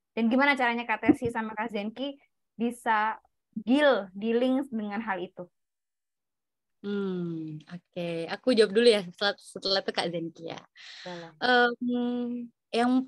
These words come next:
Speaker 2: paling penyesalan di saat udah jadi mahasiswa, dia itu di saat aku semester satu dan semester dua, jujur.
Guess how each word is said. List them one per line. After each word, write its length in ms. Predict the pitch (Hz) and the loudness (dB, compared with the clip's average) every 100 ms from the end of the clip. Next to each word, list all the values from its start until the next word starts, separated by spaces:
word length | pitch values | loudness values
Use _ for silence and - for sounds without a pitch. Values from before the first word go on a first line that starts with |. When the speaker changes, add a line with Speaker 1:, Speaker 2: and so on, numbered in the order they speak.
| - | 2
Speaker 2:
paling 320 | 247 262 262 | 6 8 6
penyesalan 560 | 262 254 254 240 240 240 | 6 2 2 2 4 2
di 80 | |
saat 160 | 220 214 | 0 -2
udah 160 | 208 180 | -2 -2
jadi 240 | 180 185 | -2 -2
mahasiswa, 800 | 190 202 196 254 254 185 175 202 | 0 -2 0 -2 2 2 2 2
dia 240 | 190 190 | 0 0
itu 80 | 196 | 2
di 160 | 226 220 | 0 0
saat 240 | 185 214 | 2 2
aku 240 | 220 220 220 | 2 -2 -4
semester 480 | 214 208 - 214 | -6 -8 -4 -4
satu 320 | 202 196 180 233 | 0 -2 0 2
dan 160 | 226 208 | 4 4
semester 480 | 220 202 185 202 185 | 2 2 2 0 2
dua, 240 | 175 160 | 0 0
jujur. 400 | 160 160 170 160 | -4 -4 -2 -4